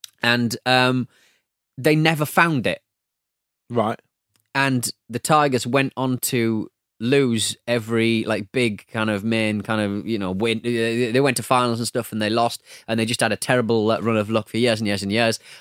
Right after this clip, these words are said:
Speaker 1: Um, divers went out looking for this, uh, Colonel because they said this curse, uh, w-, was basically, um, giving the, the, the Hanshin Tigers such bad luck.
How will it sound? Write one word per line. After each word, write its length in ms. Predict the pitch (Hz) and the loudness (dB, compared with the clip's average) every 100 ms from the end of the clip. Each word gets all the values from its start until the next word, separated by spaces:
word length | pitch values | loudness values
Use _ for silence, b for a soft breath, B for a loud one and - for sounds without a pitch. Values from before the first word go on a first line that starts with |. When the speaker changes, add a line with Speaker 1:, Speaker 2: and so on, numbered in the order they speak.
| - | -4
Speaker 1:
Um, 380 | 117 120 120 107 _ - | 0 2 0 -6 _ -8
divers 400 | 120 165 160 135 | 0 4 4 2
went 160 | 147 143 | 2 2
out 140 | 143 | 2
looking 260 | 135 143 143 | 0 0 -2
for 140 | - | 0
this, 300 | 135 131 - | 0 0 0
uh, 380 | 127 117 101 113 - | 2 2 2 -2 -2
Colonel 400 | - 139 143 135 | 0 2 2 0
because 280 | 110 - 101 | -2 -6 -8
they 100 | 110 | -4
said 260 | - 117 | -2 -2
this 140 | 101 - | -4 -6
curse, 420 | - 120 120 - b b b | -2 0 0 -4 b b b
uh, 300 | 101 104 101 | 0 2 2
w-, 200 | 78 98 95 | 0 -2 -4
was 260 | 95 101 | -4 -6
basically, 560 | - 110 - - 98 - | -4 -4 -4 -6 -6 -6
um, 160 | 95 | -6
giving 280 | 98 101 95 | -4 -4 -4
the, 80 | 95 | -6
the, 260 | - 98 92 | -8 -6 -4
the 60 | |
Hanshin 300 | 95 101 - | -4 -4 -6
Tigers 300 | 95 98 92 | -4 -4 -4
such 180 | - - | -8 -10
bad 200 | - 98 | -6 -2
luck. 220 | 104 127 | 0 -2